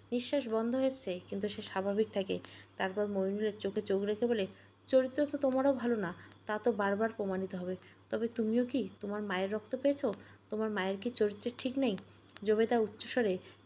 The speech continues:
কেঁদে ওঠে। মইনুল মেঘলার দিকে তাকিয়ে থাকে, মেঘলা তার দিকে তাকিয়ে আছে শীতল চোখে। নিজের ঘরে ঢুকে ফ্রেশ হয়ে বিছানায় গা এলিয়ে দেয় রোদেলা।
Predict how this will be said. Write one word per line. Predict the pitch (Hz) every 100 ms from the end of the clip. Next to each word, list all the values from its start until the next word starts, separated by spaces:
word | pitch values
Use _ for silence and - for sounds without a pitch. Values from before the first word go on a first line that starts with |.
| -
কেঁদে | 208 196
ওঠে। | 185 180 185 - - -
মইনুল | 196 196 196
মেঘলার | 196 180 185 202
দিকে | 202 208
তাকিয়ে | 220 180 - 180
থাকে, | 180 180 - - - -
মেঘলা | 233 254 269
তার | 262 233 220
দিকে | 254 262
তাকিয়ে | 247 269 214 196 - - -
আছে | - 254
শীতল | - 220 240 220
চোখে। | 190 - - -
নিজের | 247 277
ঘরে | 262 214 247
ঢুকে | 262 262
ফ্রেশ | 254 - 220 226
হয়ে | 240
বিছানায় | 202 202 220 220 190
গা | 180 185
এলিয়ে | 196 214
দেয় | 214 202
রোদেলা। | 175 170 175